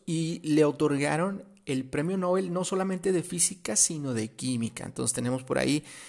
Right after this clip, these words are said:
en el primer lugar a Marie Curie. En el número dos tenemos a Hedy, Hedy Lamarr. Hedy Lamarr es una actriz que,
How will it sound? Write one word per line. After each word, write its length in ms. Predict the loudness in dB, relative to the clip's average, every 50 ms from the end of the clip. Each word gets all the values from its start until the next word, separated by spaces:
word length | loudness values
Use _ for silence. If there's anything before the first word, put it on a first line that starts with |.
| -20 -20 _ _
en 120 | -4 -2 0
el 140 | 0 0 -2 -6 -12 -20 _ _ _
primer 240 | -2 2 2 2 2
lugar 280 | 2 2 2 2 0 -2
a 100 | -4 -6
Marie 540 | -4 -4 -4 -4 -2 -2 -2 -2 -4 -6 -10 -10 -8
Curie. 320 | -2 -2 0 0 -2 -4 -10 -16 -20 -20 -20 -20 -20 -20 -20 -20 _ _ 0
En 100 | 2 2
el 200 | 2 2 2 2
número 280 | 2 4 6 6 6
dos 400 | 6 6 6 6 4 2 -4 -6 -10 _ _ _
tenemos 480 | -6 -4 -2 -2 -2 -2 -2 -2 -2 -2
a 260 | -2 -4 -4 -6 -10 -18 _ _ _ _ _ _ _
Hedy, 540 | -6 0 2 4 4 4 2 -2 -6 -8 -14 _ _ _ _ _ _ _
Hedy 360 | -8 0 2 2 2 2 0
Lamarr. 460 | -2 -2 -2 -2 -2 -2 -2 -2 -6 -10 -20 -20 -4 -2
Hedy 220 | 0 0 2 0
Lamarr 500 | 0 -2 -2 -2 -2 0 0 0 0 -2
es 200 | -2 -2 -2 -2
una 400 | -2 0 0 0 0 -2 -6 -6 -4
actriz 760 | -4 -4 -4 -4 -6 -4 0 2 2 2 2 2 0 0 -2 -6 _
que, 340 | -8 -6 -4 -4 -4 -6